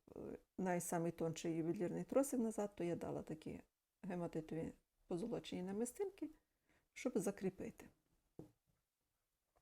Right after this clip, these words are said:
Із родоніту були два види намистин, їх небагато було. Я вирішила зробити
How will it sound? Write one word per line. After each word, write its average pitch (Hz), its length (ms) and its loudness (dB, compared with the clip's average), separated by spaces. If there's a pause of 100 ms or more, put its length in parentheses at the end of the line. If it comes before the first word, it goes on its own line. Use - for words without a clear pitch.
(3000)
Із 240 180 8
родоніту 262 720 10 (1080)
були 214 220 10
два 196 240 10
види 190 320 10
намистин, 220 560 10
їх 226 100 6
небагато 220 560 6
було. 240 380 8 (220)
Я 226 220 6
вирішила 208 440 8
зробити 202 500 2